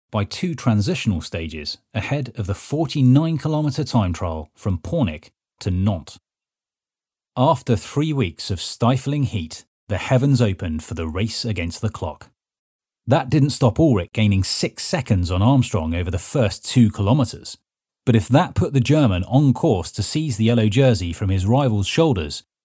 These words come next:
his continued risk-taking in slippery conditions finally caught up with him when Ullrich skidded on a roundabout and slid into a hay bale barrier. Ullrich dropped to fourth,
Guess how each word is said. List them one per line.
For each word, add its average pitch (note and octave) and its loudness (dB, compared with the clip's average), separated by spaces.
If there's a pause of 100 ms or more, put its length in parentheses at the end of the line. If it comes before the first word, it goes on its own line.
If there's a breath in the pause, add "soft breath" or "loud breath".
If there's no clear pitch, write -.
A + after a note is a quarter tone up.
(120)
his A#2+ 6
continued E3 2
risk-taking F#2 -2
in F2+ -2
slippery B2 -2
conditions G2+ 0 (220)
finally D#3+ 2
caught C#3+ -4
up A2+ -2
with F2+ -6
him D#2 -8 (240)
when A2 2
Ullrich E3 2
skidded E3+ 0
on E3 0
a D#3 2
roundabout F#2+ 2 (140)
and G#2+ 2
slid G2 0 (140)
into F#2+ -2
a D#2+ -8
hay G2+ -4
bale G2 -2
barrier. D#2 -6 (960)
Ullrich D#3+ 4
dropped C#3 -2
to C3 2
fourth, - -6